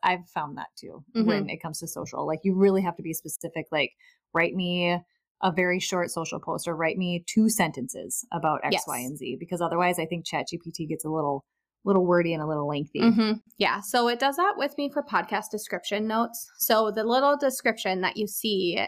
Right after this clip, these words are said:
Speaker 2: in our podcast before you click listen, that is usually driven by Chat G P T. I'm, I've refined it, but basically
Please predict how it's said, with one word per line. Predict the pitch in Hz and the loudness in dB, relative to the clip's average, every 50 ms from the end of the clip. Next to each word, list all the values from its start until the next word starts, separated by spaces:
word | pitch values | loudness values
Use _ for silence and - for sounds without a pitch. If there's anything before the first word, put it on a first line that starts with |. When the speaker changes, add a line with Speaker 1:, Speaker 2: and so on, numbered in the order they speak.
| - - | -2 -2
Speaker 2:
in | 208 202 196 196 190 190 | -2 0 0 2 0 2
our | - - 208 196 196 - | 2 2 2 0 0 0
podcast | - 190 185 - - 190 170 170 - - | 0 0 0 0 -2 -2 -2 -2 -4 -8
before | - 196 - - 190 190 | -12 -8 -4 -2 -2 0
you | 196 196 196 | 0 -2 -4
click | - - - 185 185 - - | -6 -6 -6 -6 -6 -4 -2
listen, | 190 185 175 185 - - - - - 214 233 233 _ _ _ _ _ _ | 0 0 0 -2 -2 -2 -2 -2 0 -2 -4 -4 _ _ _ _ _ _
that | - 196 185 214 240 | 0 2 2 2 0
is | 240 208 190 - - _ _ _ _ _ _ _ | -2 -6 -6 -10 -18 _ _ _ _ _ _ _
usually | 214 196 208 262 277 220 160 131 107 - | -10 -4 -4 -4 -4 -4 -6 -8 -8 -6
driven | - 190 185 196 190 185 185 | -4 -4 -2 -2 -2 -4 -2
by | - 160 | -2 -2
Chat | 170 - 196 165 - - | -2 0 -2 -4 -2 -4
G | - - | -10 -12
P | - 208 | -12 -14
T. | - - 220 190 - 165 - - | -8 -6 -4 -4 -4 -4 -4 -2
I'm, | - 196 196 190 185 175 - - | -2 -2 -2 -4 -8 -10 -4 -4
I've | 190 185 190 | -4 -4 -4
refined | 175 - - _ - 165 226 254 247 233 | -8 -12 -8 _ -4 -2 -2 -2 -2 -4
it, | - - - - - _ _ _ _ _ _ | -4 -6 -6 -8 -10 _ _ _ _ _ _
but | - 220 214 208 - - _ _ _ _ | 2 2 4 2 0 -4 _ _ _ _
basically | 220 233 233 233 233 226 226 220 208 196 196 190 | -4 -4 -2 -4 -6 -6 -4 -2 -2 0 0 -2